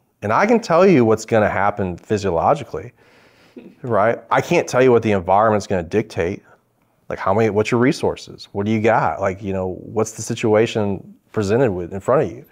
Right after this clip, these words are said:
And that right there is where I think a lot of the, the community, you know, there's, you can't, it's just, it's tricky.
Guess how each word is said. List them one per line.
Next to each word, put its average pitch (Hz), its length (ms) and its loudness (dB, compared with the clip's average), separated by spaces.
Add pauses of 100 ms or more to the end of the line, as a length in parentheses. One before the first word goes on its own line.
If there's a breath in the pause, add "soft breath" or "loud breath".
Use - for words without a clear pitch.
(560 loud breath)
And 107 340 2
that 143 280 4
right 120 280 2
there 104 600 2
is 101 220 -2
where 98 380 0
I 90 80 0
think 101 200 -6
a 95 60 -2
lot 95 320 4
of 92 60 -4
the, 87 340 -8
the - 60 -14
community, 98 720 -4 (680)
you - 80 -10
know, 87 100 -6
there's, 95 360 -8 (160)
you 110 80 -14
can't, 101 460 -6 (1500 soft breath)
it's - 140 -12
just, 107 180 -8
it's 104 140 -10
tricky. - 440 -10